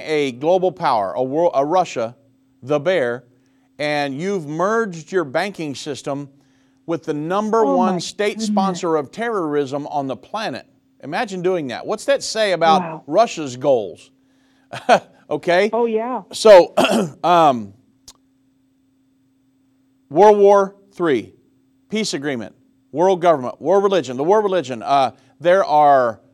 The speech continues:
Speaker 1: all these interfaith movements, Pat. They're not a good thing. A lot of people say, "Well, hey,
Speaker 2: No.
Speaker 1: that we're gonna merge all these religions. We'll get
Speaker 2: Yeah,
Speaker 1: rid of a
Speaker 2: right.
Speaker 1: lot of conflict in the world," because the thought process is that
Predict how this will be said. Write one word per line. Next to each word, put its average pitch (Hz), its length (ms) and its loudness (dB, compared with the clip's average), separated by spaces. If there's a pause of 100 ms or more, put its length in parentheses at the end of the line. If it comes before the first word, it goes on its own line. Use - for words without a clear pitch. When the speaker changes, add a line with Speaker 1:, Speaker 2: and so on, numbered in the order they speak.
Speaker 1:
all 214 220 4
these 233 300 -4
interfaith 190 760 -4
movements, 104 480 -8
Pat. 104 420 -6 (340)
They're 185 140 0
not 233 160 0
a 202 60 0
good 170 240 -2
thing. 110 240 -10 (100)
A 143 80 -4
lot 202 160 4
of 220 80 -4
people 180 220 -6
say, 156 180 -4
"Well, 117 200 0
hey, 190 120 2
Speaker 2:
No. - 80 0
Speaker 1:
that 135 140 -2
we're 151 100 -2
gonna 190 160 -2
merge 156 300 0
all 156 120 2
these 143 200 -4
religions. 202 600 -2 (280)
We'll 156 140 -4
get 160 160 -4
Speaker 2:
Yeah, 156 80 -4
Speaker 1:
rid 160 100 0
of 135 60 -6
a 127 40 -10
Speaker 2:
right. 139 60 -2
Speaker 1:
lot 147 260 2
of 127 100 -4
conflict 202 600 -4
in 185 80 -4
the 185 60 -4
world," 196 200 0
because 180 500 -2 (600)
the 180 240 2
thought 269 500 0
process 143 840 -2
is 135 340 -6
that 127 640 -2